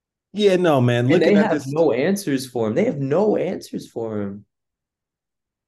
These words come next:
Speaker 1: It's pretty apparent that if you were a Denver Nugget holdout and you had reservations about this team, that you have been vindicated. It's pretty apparent that,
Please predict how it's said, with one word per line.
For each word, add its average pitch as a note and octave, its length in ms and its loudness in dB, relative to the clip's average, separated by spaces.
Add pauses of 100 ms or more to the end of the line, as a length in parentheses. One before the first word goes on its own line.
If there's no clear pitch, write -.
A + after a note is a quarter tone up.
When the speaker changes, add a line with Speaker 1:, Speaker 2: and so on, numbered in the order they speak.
(260)
Speaker 1:
It's A#2+ 360 -2 (800)
pretty B2+ 220 0
apparent A#2 580 -6
that G2 340 -2 (220)
if G2 220 -8
you G#2+ 160 -2
were G2+ 220 0
a F#2 80 -4
Denver F#2+ 240 -6
Nugget F#2+ 300 -8
holdout G2+ 580 -4 (840)
and F#2 220 -10
you F#2+ 140 -4
had F#2+ 160 0
reservations F#2 640 -4
about F#2+ 220 -6
this F#2+ 160 -14
team, G#2 360 -10
that E2 240 -6
you F2 220 -10
have E2+ 120 -10
been E2+ 460 -10 (800)
vindicated. G2+ 720 -4 (1700)
It's G2 220 -4
pretty A2 300 -2
apparent F#2+ 480 -6
that, F2+ 380 -4